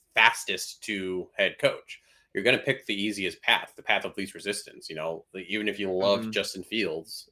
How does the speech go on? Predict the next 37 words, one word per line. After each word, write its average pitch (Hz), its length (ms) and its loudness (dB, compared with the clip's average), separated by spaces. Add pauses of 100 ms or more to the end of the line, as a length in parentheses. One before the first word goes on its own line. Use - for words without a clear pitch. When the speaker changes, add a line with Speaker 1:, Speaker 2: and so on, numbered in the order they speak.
(280)
Speaker 1:
well, 95 160 -10
you 87 80 -4
know, 82 200 -4
for 95 100 -2
whatever 92 240 2
reason, 90 380 -2
it, 85 120 -12 (160)
why 90 180 2
would 92 140 -2
you 90 40 -10
sign 87 220 -6
up 80 120 -8
to 82 100 -20
be 82 120 -6
a 80 60 -4
Q 87 180 -10
B 82 220 -8
coach 80 300 -6 (320)
on 87 100 -2
a 82 60 -4
team 90 240 -2
that 82 140 2
has - 400 -2 (360)
some 82 320 -4
room 95 280 -2
to 87 100 -12
grow 95 300 4
at 73 140 -4
this 67 160 -10
point - 260 -14
in - 60 -20
time? - 280 -16 (720)
And 175 100 6
even 220 200 0
with 180 180 6
Joe 113 160 6
Brady, 101 480 4